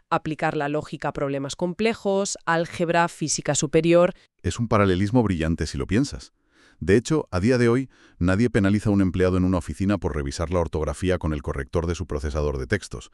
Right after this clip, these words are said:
Speaker 2: o por usar fórmulas automáticas en una hoja de cálculo.
Speaker 1: Al contrario, si no lo usas, te miran raro. Se asume que es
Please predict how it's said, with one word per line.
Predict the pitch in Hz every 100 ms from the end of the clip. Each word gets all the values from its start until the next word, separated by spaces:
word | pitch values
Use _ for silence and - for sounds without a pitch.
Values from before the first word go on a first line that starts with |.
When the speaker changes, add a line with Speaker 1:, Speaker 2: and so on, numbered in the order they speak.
| _ _
Speaker 2:
o | 78
por | 76
usar | 69 85 78
fórmulas | 82 82 87 92
automáticas | 85 69 76 - 98
en | 80
una | 69
hoja | 69 78
de | 64
cálculo. | 67 67 64 62 -
Speaker 1:
Al | 170 160 147
contrario, | 151 143 - 156 180 139 -
si | -
no | 151 156
lo | 165
usas, | 180 - 208 160 -
te | 190
miran | 156 147 139 135
raro. | 147 196 156 - _ _ _ -
Se | -
asume | 156 208 254
que | 240 226
es | -